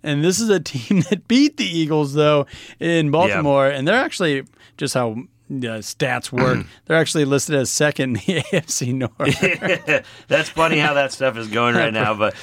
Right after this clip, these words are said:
Speaker 2: it, it's just that I, I just can't see the Commanders scoring more
Speaker 1: Nah.
Speaker 2: points than the Ravens, especially with that defense that the Ravens are gonna
Speaker 1: Are you leaning,
Speaker 2: slice up.
Speaker 1: are you leaning towards that under then at
Speaker 2: Yeah,
Speaker 1: thirty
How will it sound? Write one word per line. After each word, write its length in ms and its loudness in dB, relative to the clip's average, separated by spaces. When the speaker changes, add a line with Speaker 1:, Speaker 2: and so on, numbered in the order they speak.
Speaker 2:
it, 480 0
it's 360 -4
just 300 0
that 260 0
I, 160 -14
I 380 -2
just 220 -6
can't 260 -4
see 160 -4
the 100 -4
Commanders 480 -2
scoring 280 0
more 100 2
Speaker 1:
Nah. 60 -4
Speaker 2:
points 220 0
than 100 -2
the 80 2
Ravens, 480 0
especially 480 -2
with 160 -2
that 180 0
defense 460 -2
that 100 -10
the 100 -4
Ravens 380 -4
are 80 -4
gonna 260 -4
Speaker 1:
Are 100 0
you 120 2
leaning, 140 0
Speaker 2:
slice 280 0
up. 200 -2
Speaker 1:
are 100 0
you 80 0
leaning 260 -2
towards 240 -2
that 160 0
under 240 0
then 200 0
at 80 -6
Speaker 2:
Yeah, 80 2
Speaker 1:
thirty 120 2